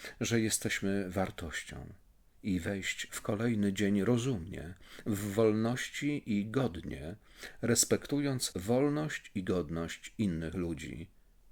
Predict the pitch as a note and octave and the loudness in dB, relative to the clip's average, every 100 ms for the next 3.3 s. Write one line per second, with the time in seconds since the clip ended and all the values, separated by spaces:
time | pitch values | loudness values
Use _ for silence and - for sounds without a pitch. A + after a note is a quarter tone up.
0 | - G2 F#2 F2 F#2+ F#2 A2 G#2 G2+ F#2 | -6 0 0 0 -2 -2 -6 -4 -2 -2
1 | F2 - F#2 F#2 F#2 F#2 - - - F2 | -2 -8 -6 -2 -2 -2 -4 -6 -4 -2
2 | E2 G#2+ A2+ E2 D2+ - E2+ E2 E2 D#2+ | -2 0 -2 -2 -6 -6 -6 -4 -4 -6
3 | D2 A#1 F2 | -6 -6 -8